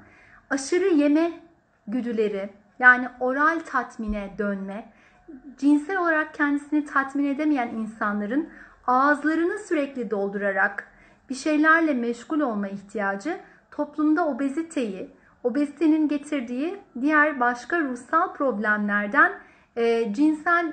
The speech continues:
yani üreme problemlerine kadar her şeyin temelini hazırlıyor. Cinsel eğitimlerin erken yaşta, yani erken yaşta dediğimiz ilkokul dönemlerinde çocuklara verilmesi gerekir. E, cetat'ın hazırladığı rapora göre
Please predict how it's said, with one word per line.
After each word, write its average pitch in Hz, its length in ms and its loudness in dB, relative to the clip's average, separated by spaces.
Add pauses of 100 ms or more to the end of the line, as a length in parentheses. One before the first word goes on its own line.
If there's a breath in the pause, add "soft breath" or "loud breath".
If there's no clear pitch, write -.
(120)
yani 240 340 0
üreme 294 380 -2
problemlerine 233 760 -2
kadar 247 380 0 (280 loud breath)
her 392 300 2
şeyin 311 380 2
temelini 240 440 -2
hazırlıyor. 190 640 -8 (560 soft breath)
Cinsel 285 380 0
eğitimlerin 269 840 -2 (280 loud breath)
erken 349 520 2
yaşta, 240 600 0 (200)
yani 226 220 0
erken 247 360 0
yaşta 269 360 0
dediğimiz 240 340 -6
ilkokul 285 500 -4
dönemlerinde 196 680 -4
çocuklara 285 540 -2
verilmesi 185 540 -6
gerekir. 185 420 -8 (520 soft breath)
E, 220 440 0
cetat'ın 381 440 0
hazırladığı 247 640 0
rapora 294 360 0
göre 240 460 -2